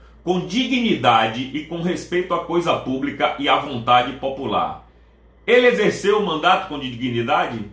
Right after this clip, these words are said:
Isso é vontade popular? Dizer que as mulheres ucranianas são fáceis porque são pobres? Querer se aproveitar de mulheres em situações de indefesa e frágeis, fugindo de uma guerra?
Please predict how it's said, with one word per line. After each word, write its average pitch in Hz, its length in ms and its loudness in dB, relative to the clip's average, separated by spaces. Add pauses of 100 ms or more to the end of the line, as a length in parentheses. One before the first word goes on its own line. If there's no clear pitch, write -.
(1000)
Isso 247 300 4
é 208 40 4
vontade 185 540 2
popular? 160 720 -2 (600)
Dizer 151 420 -2
que 170 60 0
as 147 120 2
mulheres 147 460 0
ucranianas 135 720 -4
são 127 220 -6
fáceis 123 760 0 (140)
porque 131 240 -6
são 113 240 -2
pobres? 139 680 0 (200)
Querer 160 240 0
se 175 100 0
aproveitar 147 640 2
de 143 60 -2
mulheres 131 840 -2
em 127 80 -12
situações 131 720 -2
de 117 420 -4 (260)
indefesa 143 920 0
e 117 60 0
frágeis, 131 600 2
fugindo 143 480 -4
de 131 80 -6
uma 120 140 0
guerra? 123 560 -4